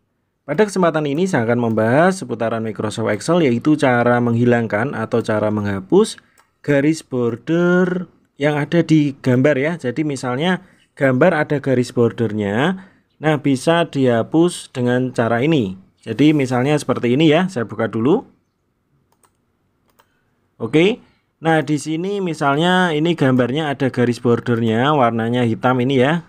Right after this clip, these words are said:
Oke, ada garis tepinya. Nah, ingin saya hapus.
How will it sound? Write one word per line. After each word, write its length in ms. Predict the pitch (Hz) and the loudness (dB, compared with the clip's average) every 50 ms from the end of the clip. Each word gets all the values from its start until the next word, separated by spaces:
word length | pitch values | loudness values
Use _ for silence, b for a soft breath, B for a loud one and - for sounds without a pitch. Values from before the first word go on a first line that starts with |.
| _ | _
Oke, 480 | - 107 107 - - 131 147 175 196 185 | -16 -14 -8 -2 0 2 2 2 2 0
ada 240 | 135 117 - 113 107 | 0 -2 -2 -2 -2
garis 400 | - 113 107 113 110 110 107 - | -2 -2 0 0 0 -2 -2 -2
tepinya. 560 | - 117 - 123 117 113 117 123 160 202 214 - - _ _ _ _ _ - | -4 -4 -2 0 0 2 2 2 2 0 0 -4 -10 _ _ _ _ _ -2
Nah, 160 | 151 143 127 B B B B B B B | -2 -2 -2 B B B B B B B
ingin 320 | 160 175 196 220 233 226 | 0 2 4 4 4 2
saya 320 | 220 202 185 180 165 147 | 2 0 0 2 2 0
hapus. 480 | 143 127 - 139 123 117 107 - - _ | 0 -2 0 0 0 0 -2 -4 -10 _